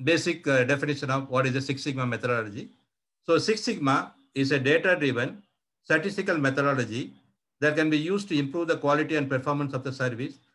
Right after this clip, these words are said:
to the highest levels by reducing variability in the process. So you can find that there are two major,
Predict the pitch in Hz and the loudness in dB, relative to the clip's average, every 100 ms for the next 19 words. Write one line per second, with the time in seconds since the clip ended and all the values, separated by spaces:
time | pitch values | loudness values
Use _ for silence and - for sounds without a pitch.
0 | _ - 143 127 127 143 156 151 127 117 | _ -4 0 2 4 4 2 0 -2 -2
1 | 123 127 - 127 123 127 139 135 143 147 | -4 -8 -4 0 2 2 0 -2 -4 -6
2 | 139 123 135 135 123 127 170 185 120 127 | -6 -2 0 0 -2 -6 -8 -8 -6 -6
3 | 127 98 95 - - _ _ _ _ 175 | -4 -6 -8 -16 -20 _ _ _ _ 0
4 | 175 175 170 175 185 170 175 - 131 143 | 2 2 2 4 4 4 -4 -10 -2 -2
5 | 135 147 147 139 156 185 196 135 147 156 | 2 2 4 2 0 -2 -2 0 0 2
6 | 160 160 | 2 0